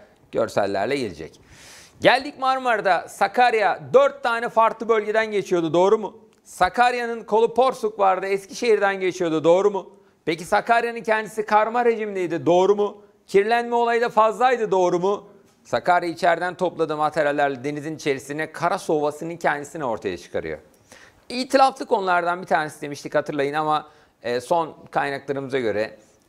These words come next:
e, Sırrı Erinç hocamızın kitabına göre diyelim. Çünkü Ö S Y M'de soru yazan hocalar genellikle bu kitabı baz alıyorlar. O yüzden altını çizerek söylüyorum. E, Karasu Ovası'nın kendisi Sakarya'nın tam ağız kısmında karşımıza çıkıyor. Aslında buradaki itilaf şu,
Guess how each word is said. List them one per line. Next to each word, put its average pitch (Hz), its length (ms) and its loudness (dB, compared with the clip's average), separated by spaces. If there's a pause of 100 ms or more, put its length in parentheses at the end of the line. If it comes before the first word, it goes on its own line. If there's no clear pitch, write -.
e, 101 120 -2
Sırrı 127 280 -2
Erinç 139 260 -2
hocamızın 117 420 -6
kitabına 113 380 -2
göre 101 240 -2
diyelim. 92 440 -8
Çünkü 104 240 -8
Ö 104 120 0
S 110 140 -4
Y 104 80 -2
M'de 101 380 -4
soru 107 400 -4
yazan 101 260 -4
hocalar 98 340 -2
genellikle 98 440 -8
bu 101 40 -16
kitabı 92 420 -4
baz 87 160 -6
alıyorlar. 90 460 -4 (240)
O 98 120 -4
yüzden 90 280 -6 (260)
altını 92 340 -6
çizerek 87 380 -8
söylüyorum. 117 560 -2 (480)
E, 101 220 -6 (120)
Karasu 180 360 -2
Ovası'nın 127 440 -4
kendisi 139 680 -4 (340)
Sakarya'nın 151 520 0
tam 151 220 -4
ağız 156 280 0
kısmında 139 360 -12
karşımıza 127 500 -2
çıkıyor. 156 420 -2 (340)
Aslında 208 440 -4
buradaki 208 320 -6
itilaf 208 420 0
şu, 208 260 -6